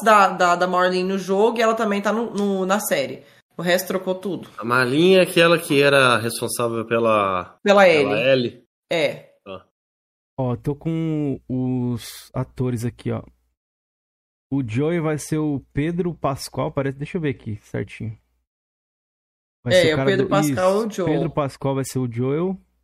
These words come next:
Speaker 3: A Ellie vai ser interpretada por a Bella Ramsey, que era a do, do Game of Thrones, né? Do Game of
Speaker 1: Uhum.
Speaker 3: Thrones, que ela é aquela,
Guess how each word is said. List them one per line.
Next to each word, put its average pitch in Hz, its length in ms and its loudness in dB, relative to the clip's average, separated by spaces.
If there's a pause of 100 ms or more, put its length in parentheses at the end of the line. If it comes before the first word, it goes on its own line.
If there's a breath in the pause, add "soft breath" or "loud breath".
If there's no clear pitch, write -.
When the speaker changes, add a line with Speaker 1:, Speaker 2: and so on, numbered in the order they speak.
Speaker 3:
A 151 200 -2
Ellie 147 240 -2
vai 135 140 -2
ser - 140 -6
interpretada 139 800 -4
por 131 400 -4
a 117 440 -4 (360)
Bella 170 280 -2
Ramsey, 147 680 -4
que 160 120 -4
era 117 680 -2 (1500)
a 113 500 -2
do, 117 340 -4
do 113 380 -4 (840)
Game 180 200 0
of 180 140 -8
Thrones, 185 440 -2
né? 190 240 -2 (220)
Do - 180 -6
Game 139 220 0
of 196 140 0
Speaker 1:
Uhum. 196 60 2
Speaker 3:
Thrones, 143 300 0
que 151 100 -4
ela 143 160 0
é - 20 -2
aquela, 131 400 -4